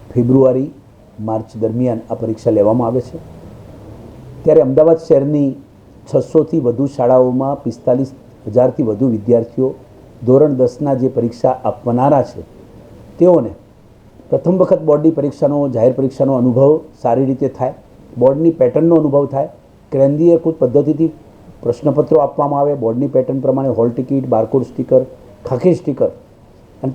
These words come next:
તેમજ ઉત્તર વહી પણ બોર્ડ પ્રમાણે, કારણ કે નવ ધોરણ સુધી બાળકે શાળામાં પરીક્ષા આપી હોય, ત્યારે જાહેર પરીક્ષા આપવા જાય વિદ્યાર્થી આત્મવિશ્વાસ સાથે જાય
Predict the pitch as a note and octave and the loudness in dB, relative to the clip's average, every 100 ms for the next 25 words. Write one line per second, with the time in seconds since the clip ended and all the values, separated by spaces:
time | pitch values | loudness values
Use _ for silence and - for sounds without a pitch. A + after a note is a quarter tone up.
0 | - C3 D#3+ F#3 F#3+ - G3+ D#3+ C#3+ C3+ | 2 4 4 0 -4 0 0 2 0 -2
1 | B2 B2 B2 A2+ G2 F#2 E2 - - - | 0 2 2 -2 -6 -10 -16 -20 -20 -20
2 | _ - A2 A2 C3+ A#2 A2 C3 D3 D#3 | _ -16 -8 -6 -4 -4 -2 2 4 4
3 | D3+ D3 D3 B2 C3+ C#3 D#3+ C3+ B2+ A2+ | 0 -4 0 2 2 2 -2 0 0 0
4 | G#2 G2 - - E2+ D2+ - - - - | -4 -8 -12 -16 -16 -16 -20 -20 -20 -20
5 | - - B2+ A2 G#2 C#3 F3 E3 - C#3+ | -20 -2 0 2 2 2 2 -2 0 -2
6 | - B2+ B2 A#2+ A2 A2+ A2 A#2+ - B2 | 0 -2 2 0 0 -2 -2 -4 -6 -8
7 | A#2+ F3 F3+ - F3+ - C3 - A2+ F2+ | -4 -4 -2 0 -2 0 -4 -4 -6 -6